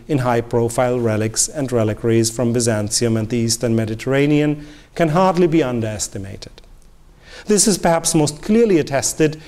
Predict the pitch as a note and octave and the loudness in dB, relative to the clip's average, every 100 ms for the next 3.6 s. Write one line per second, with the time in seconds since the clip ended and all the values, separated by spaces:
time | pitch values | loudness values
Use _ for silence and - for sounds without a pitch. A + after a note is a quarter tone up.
0 | - - F#3 F#3+ F#3 F3 F#3+ D3+ C3+ - | -10 0 2 4 2 2 0 2 0 0
1 | C#3+ C#3+ - - - C#3+ D3+ - - - | -2 -2 -10 -10 -2 0 2 2 2 2
2 | F#3+ G#3+ F#3+ E3 C#3+ A#2+ A#2 - C#3 D3+ | 4 2 2 0 2 0 0 -2 0 0
3 | C#3 A#2+ A#2 A#2+ - - | 0 0 2 0 -2 -6